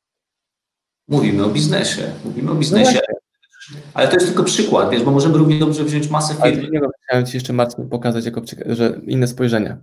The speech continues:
Speaker 1: Dawaj.
Speaker 2: Nie, że mam rację, to nie masz rację, tylko inne spojrzenie. Że być może jego hotel upadnie, ale on nie upadnie jako przedsiębiorca. On nie upadnie jako on osoba.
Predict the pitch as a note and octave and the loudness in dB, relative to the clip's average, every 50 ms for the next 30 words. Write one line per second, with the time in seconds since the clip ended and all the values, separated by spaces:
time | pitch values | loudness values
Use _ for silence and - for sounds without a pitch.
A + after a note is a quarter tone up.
0 | _ _ _ _ _ _ _ _ - _ _ - - _ _ - - - - - | _ _ _ _ _ _ _ _ -20 _ _ -20 -20 _ _ -12 -8 -8 -4 0
1 | C3 D3+ E3 D#3 D#3 C#3+ B2 B2 B2 C3 B2+ B2+ B2+ A#2+ B2+ A#2+ A#2 A#2 A#2 A#2+ | 2 4 4 4 4 4 4 4 4 4 2 2 -2 -4 -2 -2 -2 -2 -4 -6
2 | - C3+ C#3 C#3 B2+ C3 - A#2 A2 G2+ G2 - - - _ _ _ _ _ _ | -6 -8 -8 -8 -8 -6 -6 -4 -4 -4 -6 -8 -12 -14 _ _ _ _ _ _
3 | _ _ _ _ _ _ - A2+ A2 A#2+ B2+ A#2+ A#2+ A#2+ A2+ - - _ _ _ | _ _ _ _ _ _ -10 -8 0 2 6 8 8 6 6 2 -8 _ _ _
4 | _ _ _ _ _ _ _ _ _ _ _ _ _ _ _ _ _ _ _ _ | _ _ _ _ _ _ _ _ _ _ _ _ _ _ _ _ _ _ _ _
5 | _ _ _ _ _ _ - A#2+ A#2+ - C3+ C#3+ D3+ D3+ D#3 D3+ - C3+ B2+ C#3 | _ _ _ _ _ _ -6 -6 -4 0 2 2 4 4 4 2 0 0 -2 0
6 | C3+ C3 C3+ C3 C3 - A2+ G2+ G2+ G#2 - - - - _ _ _ _ _ _ | 0 0 -2 -2 0 2 2 2 2 -2 -10 -12 -14 -18 _ _ _ _ _ _
7 | _ _ _ _ _ _ _ _ _ _ _ _ _ _ _ _ _ _ _ - | _ _ _ _ _ _ _ _ _ _ _ _ _ _ _ _ _ _ _ 0
8 | A#2 A2+ A#2 A#2 C3+ C3 C3+ C#3 C#3+ C#3+ C3+ C#3 F3 F3+ D#3+ C#3+ B2 A#2 A2+ G#2+ | 2 2 2 2 0 -2 0 0 0 -2 -2 -2 -2 -2 0 0 -2 -2 -2 -4
9 | - A2 G#2 - A#2 A2+ G#2+ G#2+ G#2+ G#2+ - G2 - B2+ - _ _ _ _ _ | -10 -10 -10 -8 -8 -2 -2 -2 -2 -2 -6 -10 -12 -12 -14 _ _ _ _ _
10 | _ _ _ _ _ _ _ _ _ _ _ _ _ _ _ - A#2+ B2+ C3 C3+ | _ _ _ _ _ _ _ _ _ _ _ _ _ _ _ -4 -2 0 0 0
11 | C3+ C3+ E3+ E3 D#3+ D3+ C3+ - - B2 - - - B2+ B2+ A#2+ B2 - B2 - | 0 0 0 0 2 0 0 2 0 0 0 2 2 2 2 2 0 -4 -10 -8
12 | - - A#2 G#2 G2+ - B2+ - - _ | -2 -2 0 0 0 -4 -4 -10 -14 _